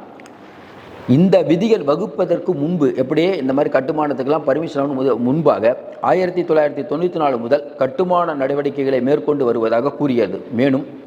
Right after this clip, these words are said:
மன வளர்ச்சியை ஊக்குவிப்பதில் ஈடுபட்டுள்ள ஒரு யோகா மையம் என்பதால் அது ஒரு கல்வி நிறுவனத்தின் வரம்பிற்குள் வருவதாகவும், ரெண்டாயிரத்தி பதினாலாம் ஆண்டு மத்திய அரசு வெளியிட்ட விளக்கத்தின்படி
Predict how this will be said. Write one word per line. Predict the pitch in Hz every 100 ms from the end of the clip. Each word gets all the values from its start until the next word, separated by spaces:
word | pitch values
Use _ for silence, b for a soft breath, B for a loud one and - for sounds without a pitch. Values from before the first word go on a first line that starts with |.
| - B B B B
மன | 110 147 202 226
வளர்ச்சியை | 156 175 180 - 175 143
ஊக்குவிப்பதில் | 160 180 202 180 165 151 160
ஈடுபட்டுள்ள | 143 175 156 147 143 180
ஒரு | 156 131 120 101 -
யோகா | 101 135 156 160
மையம் | 139 120 123
என்பதால் | 113 110 107 107 107 - -
அது | 123 143 139
ஒரு | 156
கல்வி | - 135 180 202
நிறுவனத்தின் | 180 147 131 - 123 110
வரம்பிற்குள் | 120 156 147 - 139
வருவதாகவும், | 104 127 131 113 107 110 110 - - B B -
ரெண்டாயிரத்தி | 127 165 196 196 165 151
பதினாலாம் | 131 160 175 160
ஆண்டு | 143 135 135
மத்திய | 127 127 190
அரசு | 175 147
வெளியிட்ட | 135 135 127 120
விளக்கத்தின்படி | 113 143 151 143 117 113 127